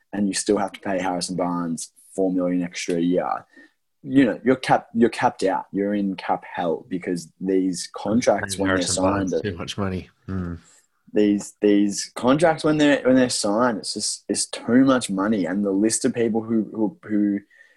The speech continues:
Speaker 1: are actually worth them is probably, like, ten players, you know. And for what it's worth, when Russell Westbrook signed this two years ago, he was two years removed from an M V P season. And, um,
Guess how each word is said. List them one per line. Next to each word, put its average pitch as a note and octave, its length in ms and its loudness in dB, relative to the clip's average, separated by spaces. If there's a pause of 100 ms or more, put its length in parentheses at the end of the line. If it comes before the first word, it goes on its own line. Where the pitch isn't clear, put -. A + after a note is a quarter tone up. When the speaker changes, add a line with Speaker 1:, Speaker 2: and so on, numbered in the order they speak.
(120)
Speaker 1:
are F#2+ 200 -2
actually A2 580 2
worth F#2 680 2
them D#2 380 -4 (1040)
is A2 160 0
probably, G#2+ 540 2
like, F2 260 2
ten F#2 300 -6
players, - 580 -2 (680)
you G2+ 100 -6
know. G2+ 380 -2
And A#2 420 -2
for A2+ 100 0
what C3 160 6
it's - 180 -2
worth, A2 300 4
when G2+ 120 -2
Russell G#2+ 280 0
Westbrook G#2 340 0
signed F#2+ 380 0
this E2+ 200 -4 (100)
two - 180 -4
years F#2+ 220 2
ago, F#2 160 -2
he F#2 140 0
was F2+ 180 -2 (120)
two G2+ 200 -4
years F#2+ 260 2
removed F2+ 340 -4
from F#2 100 -8
an E2 60 -4
M E2 180 -6
V F2+ 160 -6
P E2+ 200 -10
season. D#2+ 460 -10 (220)
And, F2 540 -4 (1080)
um, F2 800 -2